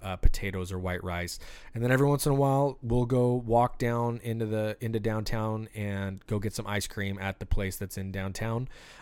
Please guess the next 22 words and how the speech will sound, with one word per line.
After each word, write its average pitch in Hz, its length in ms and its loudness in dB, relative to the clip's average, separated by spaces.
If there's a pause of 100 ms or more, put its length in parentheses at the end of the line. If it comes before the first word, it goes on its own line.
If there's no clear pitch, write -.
(120)
Uh, 95 260 0
sometimes 104 560 0
we'll 98 100 4
go 101 220 -2
to 98 80 0
this 98 220 -2
amazing 95 600 -2
taco 101 340 0
place 98 520 2 (200)
that's 104 200 -2
a, 101 220 0
a - 20 -8
little 104 180 -2
bit 98 140 0
ways 98 180 0
away, 98 280 -2
and 95 120 -6
we'll 92 80 -4
have 95 320 -4
awesome, 92 540 -4 (160)
super - 640 4
authentic 92 640 -4